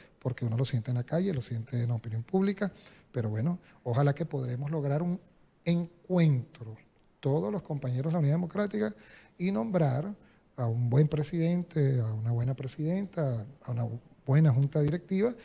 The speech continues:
que esté comprometida junto a todos nosotros a enfrentarnos al régimen democráticamente este año, pero con mayor fuerza, con mayores estrategias para salir de esta pesadilla. Esto no lo aguanta absolutamente nadie y, por supuesto,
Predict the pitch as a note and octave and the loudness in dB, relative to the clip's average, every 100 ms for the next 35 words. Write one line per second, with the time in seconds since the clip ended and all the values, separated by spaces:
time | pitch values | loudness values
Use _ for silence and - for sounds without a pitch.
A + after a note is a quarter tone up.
0 | - - A#2+ B2+ C#3 C#3+ C3 A#2 B2 B2+ | -16 -6 -2 -2 -2 -2 -2 -2 0 0
1 | F#3 - - - C3+ - A2+ D3 F#3 F3+ | 0 -4 -20 -2 -2 0 -2 0 0 0
2 | - A#3+ A#3 G#3+ - - _ - A#2+ A#2+ | 0 0 -2 -8 -10 -20 _ -6 -4 -4
3 | B2 A#2 - C#3+ D#3 F#3 C#3+ A#2 A#2 C3 | -6 -6 0 2 2 2 2 2 4 6
4 | C3+ E3 F3+ - _ _ B2 A#2 - A#2+ | 6 4 0 -10 _ _ 2 2 2 0
5 | C#3+ C#3 B2+ C#3+ E3 - D3 - E3+ D#3+ | 0 2 2 2 -4 -2 -2 4 4 4
6 | D3+ C3+ C3 B2 A#2 B2 A#2+ D#3+ D#3+ D3+ | 2 2 0 2 2 2 2 2 2 0
7 | D3 B2 G#2+ G#2 D#3 D3+ E3 B2 B2 A3 | -4 -2 -2 4 6 6 2 -2 0 0
8 | B3 A#3+ - - - - A#2 A#2 B2+ A2 | 0 -2 -6 -20 -8 -2 -2 -2 -4 -6
9 | A2+ B2 A2+ - B2 A2 - F#2 - - | -4 -4 -6 -6 -6 -6 -10 -16 -20 -18
10 | - - C#3 C3 A#2+ A#2+ A2+ B2+ - A#2 | -18 -4 -2 0 -2 -2 -2 -2 -4 -6
11 | A#2 C3 B2+ B2+ D3 G#3+ G#3 F3 E3 G3 | -2 2 2 4 4 4 4 2 0 2
12 | D3 - | 0 0